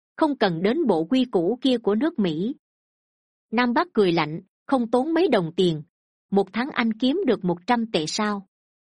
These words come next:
Làm ra vẻ giàu có làm gì?" Cô liếc nhìn chiếc áo khoác rách rưới của anh với vẻ khinh thường. Chương Giọng Sinh không hề ngại ngùng, cũng không viện cớ, anh tự nguyện đến đây,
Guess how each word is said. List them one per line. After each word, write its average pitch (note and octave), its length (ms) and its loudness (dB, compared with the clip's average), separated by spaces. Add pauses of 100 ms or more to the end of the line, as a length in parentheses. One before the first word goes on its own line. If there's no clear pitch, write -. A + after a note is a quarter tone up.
(160)
Làm G3+ 200 4
ra C4 260 0
vẻ F#3+ 260 0
giàu G3 260 2
có C4+ 180 0
làm G3 280 2
gì?" E3+ 260 0 (440)
Cô C4 140 2
liếc D#4 200 0
nhìn F#3+ 200 2
chiếc C4+ 280 -6
áo C4 180 -2
khoác D4+ 240 -2
rách D#4 240 -4
rưới C4 280 0
của B3 120 0
anh A3 280 -2
với C4+ 240 2
vẻ F#3+ 320 0
khinh A#3+ 240 -2
thường. E3+ 280 0 (1120)
Chương C#4+ 260 2
Giọng E3 180 2
Sinh C4 240 -2
không C#4+ 200 0
hề G#3 200 2
ngại E3 260 0
ngùng, F3+ 300 2 (260)
cũng G#3 180 2
không C#4 220 0
viện E3+ 300 -2
cớ, A#3+ 180 0 (320)
anh B3+ 180 0
tự F3+ 180 0
nguyện E3+ 360 0
đến C4 200 0
đây, A3 280 2